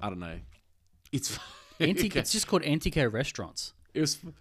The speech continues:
Speaker 1: it's funny, like, your sister and I was sitting there. We weren't having a debate, but it was like, it was this kinda like, "Oh, so what do you want, what do you wanna eat?" And it's like, "Well,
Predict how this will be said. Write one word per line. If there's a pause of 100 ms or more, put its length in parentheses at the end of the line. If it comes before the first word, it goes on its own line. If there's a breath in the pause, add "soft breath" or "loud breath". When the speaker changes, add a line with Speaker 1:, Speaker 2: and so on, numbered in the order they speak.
(120)
Speaker 1:
it's
funny,
like,
your
sister
and
I
was
sitting
there.
We
weren't
having
a
debate,
but
it
was
like,
it
was
this
kinda
like,
"Oh,
so
what
do
you
want,
what
do
you
wanna
eat?"
And
it's
like,
"Well,